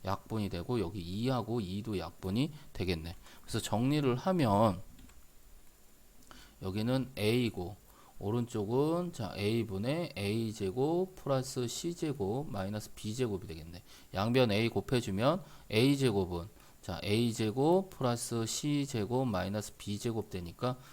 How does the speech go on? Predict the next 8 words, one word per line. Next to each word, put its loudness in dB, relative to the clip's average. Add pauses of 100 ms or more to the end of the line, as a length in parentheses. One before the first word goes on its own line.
자, -8
이렇게, 0
이렇게 -2
없어지면서 -2 (300)
C제곱 4 (320)
마이너스 2
B제곱이 0
영이니까 0